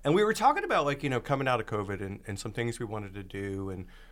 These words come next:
you know, we're all thinking about hybrid and how do we team. And I run a global organization, so they're not all in the same office. And we collaborate differently than we used to. And we use technology differently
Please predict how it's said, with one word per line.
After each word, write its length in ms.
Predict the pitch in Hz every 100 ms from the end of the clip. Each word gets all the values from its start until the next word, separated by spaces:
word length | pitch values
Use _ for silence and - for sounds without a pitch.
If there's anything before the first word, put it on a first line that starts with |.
| -
you 80 | 120
know, 100 | 110
we're 140 | 104 107
all 100 | 104
thinking 280 | 113 104
about 380 | 101 95 92 95 -
hybrid 720 | 110 110 107 104 101 95 95
and 120 | 90
how 200 | 98 107
do 40 |
we 120 | 104 98
team. 560 | - 104 98 95 92
And 240 | 90 87 -
I 80 |
run 220 | 110 113 104
a 40 |
global 300 | 101 101 98
organization, 760 | 95 92 92 92 92 92 95 90
so 120 | 104
they're 100 | 110
not 160 | 113
all 160 | 107 98
in 60 | 92
the 80 |
same 200 | 90 95
office. 520 | 90 92 - 95 90 -
And 120 | 95
we 80 | 90
collaborate 540 | 101 131 147 123 107
differently 380 | 104 - 95 92
than 100 | 92
we 100 | 92
used 320 | 90 92 -
to. 80 | -
And 280 | 98 92 90
we 120 | 101
use 180 | 104 98
technology 540 | - 147 175 170 131
differently 340 | 110 104 101